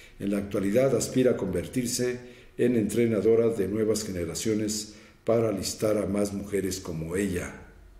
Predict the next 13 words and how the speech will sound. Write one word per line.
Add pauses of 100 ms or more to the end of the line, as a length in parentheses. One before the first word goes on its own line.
(1300)
Buena
noticia. (3750)
Bueno, (960)
eh, (120)
Pati
Navidad,
el
pobre
covid, (200)
estrategia
para
aniquilar
a